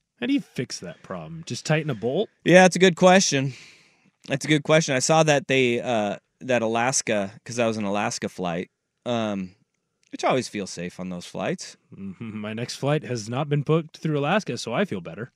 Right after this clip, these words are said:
Speaker 2: Um, they grounded all the seven thirty-seven nines, niners,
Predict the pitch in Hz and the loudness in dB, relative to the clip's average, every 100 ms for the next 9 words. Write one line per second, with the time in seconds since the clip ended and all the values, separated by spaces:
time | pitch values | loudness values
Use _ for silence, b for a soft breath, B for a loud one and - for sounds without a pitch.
0 | - 175 165 160 147 143 135 _ _ - | -2 4 6 6 4 0 -6 _ _ -4
1 | 170 185 147 165 185 190 139 139 139 135 | 2 2 4 2 4 4 4 4 4 4
2 | 123 117 113 - 135 127 131 127 107 - | 4 2 0 0 0 0 -2 -2 0 0
3 | 120 113 107 101 92 _ _ _ _ _ | 0 0 -4 -6 -10 _ _ _ _ _
4 | _ _ _ _ _ _ _ 110 107 113 | _ _ _ _ _ _ _ -6 -4 -4
5 | 131 151 - _ 107 104 120 139 - | -6 -10 -16 _ -8 -6 -6 -8 -14